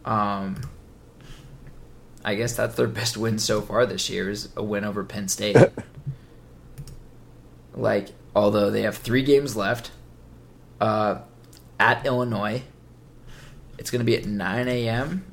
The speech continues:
Speaker 1: If they lose that game, I will laugh so hard. I will
Speaker 2: <laughs>
Speaker 1: laugh so hard because the only school with a rougher week than Missouri right now <laughs> is Illinois. Um,
Speaker 2: Yep.
Speaker 1: and then, uh,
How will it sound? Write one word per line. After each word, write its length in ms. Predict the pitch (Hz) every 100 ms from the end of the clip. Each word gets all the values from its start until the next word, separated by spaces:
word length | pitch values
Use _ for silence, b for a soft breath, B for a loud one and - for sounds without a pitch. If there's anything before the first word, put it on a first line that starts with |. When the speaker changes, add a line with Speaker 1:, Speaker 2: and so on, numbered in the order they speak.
| -
Speaker 1:
If 140 | 110 113
they 140 | 135
lose 380 | 127 123 113 98
that 320 | 104 110 -
game, 360 | 117 104 104 92 -
I 120 | 101
will 240 | 113 117
laugh 400 | 110 101 98 - -
so 600 | - - - 123 120 117
hard. 480 | 104 104 92 85 - - - - - - - - B B B B
I 120 | 135
will 120 | 135 127
Speaker 2:
<laughs> 0 |
Speaker 1:
laugh 340 | 151 147 -
so 600 | - - - 123 127 123
hard 420 | - 101 104 104 - B B B
because 240 | - 135 117
the 140 | 113
only 300 | 117 202 233
school 640 | 208 - 214 196 147 131 -
with 180 | 117 117
a 60 |
rougher 380 | 120 139 185 165
week 280 | 156 160 160
than 140 | 147
Missouri 460 | 127 120 135 165 127
right 240 | 120 113
now 300 | 208 135 107
<laughs> 40 | -
is 240 | 143 123
Illinois. 680 | 131 123 143 123 127 110 113 - - - - - - - - - - - B B B B -
Um, 200 | 107 104
Speaker 2:
Yep. 200 | 104 110 - - - - - - -
Speaker 1:
and 120 | 139
then, 380 | 139 135 131 117 -
uh, 420 | 127 117 95 78